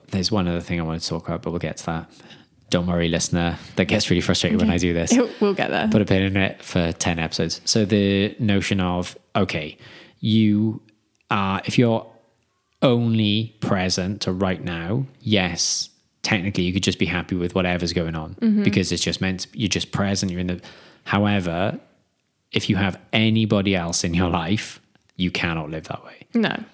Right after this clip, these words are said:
Speaker 1: And if you have long, t-, like, to earn the ability to be present, you need to curate and plot out the stuff that has to happen
Speaker 2: Yeah,
Speaker 1: in your
Speaker 2: it's a
Speaker 1: life
Speaker 2: bizarre
Speaker 1: so that you can
Speaker 2: yeah.
Speaker 1: indulge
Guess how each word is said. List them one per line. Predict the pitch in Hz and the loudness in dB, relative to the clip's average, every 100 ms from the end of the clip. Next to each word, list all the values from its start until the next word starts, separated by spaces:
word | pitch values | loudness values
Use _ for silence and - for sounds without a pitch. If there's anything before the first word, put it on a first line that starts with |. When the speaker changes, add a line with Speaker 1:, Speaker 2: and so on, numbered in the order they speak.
| _ - | _ 0
Speaker 1:
And | - | 2
if | 104 113 | 4 4
you | |
have | 101 101 95 | 2 2 4
long, | 104 110 107 104 101 | 4 4 2 2 0
t-, | - | -2
like, | 113 101 104 - - - - _ - - _ _ _ _ _ - | 0 0 -2 -10 -20 -20 -20 _ -20 -20 _ _ _ _ _ -4
to | - 120 - | 0 0 2
earn | 123 113 110 113 123 135 139 - _ - | 2 4 4 2 0 -2 -4 -16 _ -2
the | 110 | 2
ability | 98 98 95 92 98 90 | 2 2 0 0 -2 -2
to | 90 | -2
be | 92 90 90 98 - _ _ _ _ | 0 0 0 -4 -12 _ _ _ _
present, | - 98 90 85 80 95 151 - _ _ _ _ _ _ _ _ - | -4 -2 0 -2 -2 -2 -4 -8 _ _ _ _ _ _ _ _ -6
you | 98 101 | 2 2
need | 98 92 | 2 0
to | - 92 87 | 2 2 0
curate | - - 98 92 90 | -2 0 2 2 0
and | 98 | -2
plot | - 107 92 - | 0 0 0 0
out | 95 90 87 - - _ _ _ _ _ _ - | 0 0 -4 -8 -12 _ _ _ _ _ _ -2
the | 98 | 0
stuff | - 85 | 0 -2
that | - 82 | -2 -4
has | - - 90 90 - | -4 -2 0 0 -2
to | - | -2
happen | - 104 98 110 101 | 0 0 0 2 2
Speaker 2:
Yeah, | 214 | 2
Speaker 1:
in | |
your | 190 | 2
Speaker 2:
it's | 220 | 2
a | |
Speaker 1:
life | 175 | 2
Speaker 2:
bizarre | 226 214 226 202 190 196 | 2 2 2 2 2 2
Speaker 1:
so | 196 113 | 2 2
that | 90 101 | 2 0
you | 101 95 | 2 2
can | 82 98 | 2 2
Speaker 2:
yeah. | |
Speaker 1:
indulge | 92 92 - 98 95 90 90 104 110 - | 0 -2 0 2 2 0 0 0 -2 -4